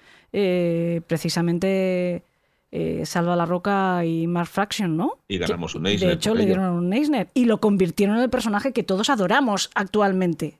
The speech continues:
Speaker 1: O sea,
Speaker 2: Sí,
Speaker 1: que,
Speaker 2: el, el tema, el tema era que lo que se pretendía era hacer un, un, darle un lavado de cara a todo.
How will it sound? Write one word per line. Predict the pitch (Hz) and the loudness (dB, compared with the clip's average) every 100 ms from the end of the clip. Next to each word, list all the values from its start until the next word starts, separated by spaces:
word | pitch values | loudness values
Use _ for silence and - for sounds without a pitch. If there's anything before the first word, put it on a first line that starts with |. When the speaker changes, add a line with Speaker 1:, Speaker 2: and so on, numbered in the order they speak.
| - | -6
Speaker 1:
O | |
sea, | 185 160 | -2 0
Speaker 2:
Sí, | 82 | 0
Speaker 1:
que, | - - | -2 -8
Speaker 2:
el, | - 98 101 98 | 0 2 4 4
el | 101 98 | 2 2
tema, | 135 151 135 143 - | 2 2 2 0 0
el | 87 | 0
tema | 85 123 127 127 | 2 2 4 4
era | 123 120 123 | 4 2 0
que | 95 87 82 | 0 2 0
lo | 95 90 | 0 0
que | 85 | 0
se | 95 | -4
pretendía | 82 80 82 98 117 | -2 0 2 4 4
era | 117 120 98 | 6 4 2
hacer | - 107 | 2 2
un, | 113 117 107 98 98 98 98 98 98 | 2 2 2 2 0 0 2 2 0
un, | - 101 | 0 0
darle | 117 135 | 4 4
un | 127 113 | 4 4
lavado | 104 104 | 4 4
de | 92 | 2
cara | 101 95 | 2 0
a | - | 0
todo. | 85 - | -4 -4